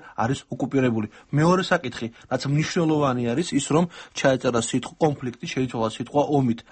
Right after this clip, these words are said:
რატო აქვს ამ სიტყვას პრინციპული მნიშვნელობა ომს? იმიტომ რომ ოკუპაცია კონფლიქტის გზით არ ხდება, ოკუპაცია ხდება ომის გზით და რეალურად ეს ასახული არის ამაში ყველაფერში და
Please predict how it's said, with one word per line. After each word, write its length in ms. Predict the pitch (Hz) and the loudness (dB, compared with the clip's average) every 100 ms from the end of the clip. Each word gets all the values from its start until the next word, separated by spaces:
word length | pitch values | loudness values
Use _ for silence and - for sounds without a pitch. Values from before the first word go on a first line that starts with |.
| - | -6
რატო 300 | - 160 196 180 | 0 2 0 -2
აქვს 200 | 196 - | -2 -2
ამ 160 | 139 147 | -4 -2
სიტყვას 360 | - - 175 | -6 -2 -2
პრინციპული 500 | - 156 - 165 151 | 0 -2 0 -4 -4
მნიშვნელობა 500 | 165 135 135 123 147 151 | -4 -4 -6 -4 -2 -2
ომს? 300 | 131 113 - | -2 -4 -2
იმიტომ 280 | 131 123 117 | -4 -2 -4
რომ 120 | 104 - - | -4 -12 -6
ოკუპაცია 640 | 135 135 - - - - 120 | -2 -2 0 0 0 0 0
კონფლიქტის 580 | - 160 139 160 - 139 | 0 -2 -2 -8 -8 -6
გზით 280 | 131 143 185 | -2 -2 -2
არ 200 | 113 143 | 0 0
ხდება, 340 | - - 107 101 | 0 -2 -4 -4
ოკუპაცია 480 | 127 131 143 - | -8 -4 -4 -2
ხდება 280 | 151 143 151 | -4 -2 0
ომის 360 | 135 135 156 131 | 0 2 2 2
გზით 340 | 135 117 110 - - | 0 -2 -2 -6 -20
და 120 | - 117 | -10 -2
რეალურად 400 | 123 127 143 180 | 0 0 0 -4
ეს 140 | 143 - | -8 -8
ასახული 540 | 117 - 143 139 123 | -8 -4 -4 0 0
არის 200 | 101 107 | 0 -4
ამაში 300 | 104 104 - | -12 -12 -10
ყველაფერში 560 | - 120 120 135 156 226 - - | -4 -2 -2 -4 -2 -2 -2 -16
და 120 | - | -2